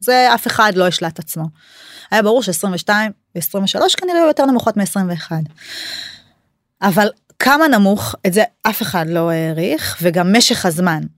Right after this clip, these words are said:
ושוב, בעיקר, אה, מה שהיה ב-, קצת לפני המלחמה, מה שהיה מתחיל להטריד מאוד, זה היה הניתוק מהמגמה העולמית, כי כשההייטק הישראלי צמוד למ-, למגמה העולמית, אז אנחנו יודעים שהוא חזק ושיש לו יתרונות, ו-,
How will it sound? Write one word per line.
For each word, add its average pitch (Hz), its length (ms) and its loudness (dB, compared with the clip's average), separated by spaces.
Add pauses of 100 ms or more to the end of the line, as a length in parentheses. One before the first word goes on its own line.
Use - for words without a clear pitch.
(180)
ושוב, 185 400 0
בעיקר, 254 520 2
אה, 190 200 2
מה 202 120 0
שהיה 185 720 0
ב-, 160 340 0 (340)
קצת - 280 -2
לפני 220 200 -2
המלחמה, 208 460 0
מה 185 100 0
שהיה 190 260 -2
מתחיל 220 420 0 (180)
להטריד 220 460 0
מאוד, 349 320 2 (760)
זה 196 140 0
היה 262 140 4
הניתוק 226 440 2
מהמגמה 185 580 4
העולמית, 170 520 0
כי - 360 -10 (180)
כשההייטק 269 460 2
הישראלי 220 560 2
צמוד 208 320 2
למ-, 190 140 2 (120)
למגמה 175 520 -2
העולמית, 185 400 2
אז 185 80 0
אנחנו 185 180 -2
יודעים 285 200 0
שהוא 247 180 -6
חזק 202 440 0
ושיש 180 260 -6
לו 202 60 0
יתרונות, 185 480 0
ו-, 165 80 -2